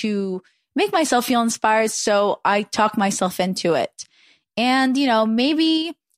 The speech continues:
even moments where I just needed to vent a little to my microphone because I'm a podcaster. So now I just carry it everywhere. Even if I'm fucking a guy, I'm gonna pull out my mic now and I'm just gonna be like,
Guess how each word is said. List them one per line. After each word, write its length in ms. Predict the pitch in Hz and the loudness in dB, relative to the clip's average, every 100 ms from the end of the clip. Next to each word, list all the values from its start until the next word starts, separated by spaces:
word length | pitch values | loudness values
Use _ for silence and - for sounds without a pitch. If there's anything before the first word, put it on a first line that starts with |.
| - | -2
even 260 | 269 339 | 0 2
moments 420 | 339 349 339 339 - | 2 2 2 -2 0
where 440 | 320 311 311 - | 0 2 0 0
I 160 | 208 233 | 0 0
just 240 | 247 - | -2 -2
needed 360 | 220 220 214 - | -2 0 -2 -4
to 140 | 220 | -4
vent 400 | 180 180 170 170 | -2 0 0 -2
a 60 | 147 | -2
little 460 | 135 139 - 220 - | 0 0 -2 -4 -8
to 100 | - | -2
my 140 | 277 339 | 2 2
microphone 720 | 254 233 196 175 156 190 208 - | 2 0 -2 0 0 -2 -10 -6
because 320 | 233 233 226 | -2 0 2
I'm 160 | 233 220 | 0 2
a 20 | |
podcaster. 600 | 262 262 160 190 185 185 | 0 2 0 0 -2 -2
So 100 | 214 | 0
now 80 | 202 | 0
I 80 | |
just 180 | 208 202 | 0 -2
carry 300 | - 208 208 | 0 0 2
it 60 | 208 | 2
everywhere. 420 | 202 196 156 135 | 2 2 2 0
Even 300 | - 208 214 | 0 0 0
if 80 | 214 | 0
I'm 120 | 214 | 0
fucking 360 | - 226 220 185 | 0 -2 0 -2
a 80 | |
guy, 200 | 170 156 | 0 2
I'm 120 | 160 170 | 0 -2
gonna 160 | 165 | -6
pull 240 | - - 214 | -4 -2 0
out 120 | 208 | 2
my 140 | 196 | 0
mic 300 | 202 202 196 | 2 0 2
now 160 | 175 175 | 2 2
and 100 | 190 | 0
I'm 60 | |
just 140 | 190 208 | -4 -4
gonna 120 | 196 | -2
be 140 | 202 | 2
like, 240 | 202 170 | 2 0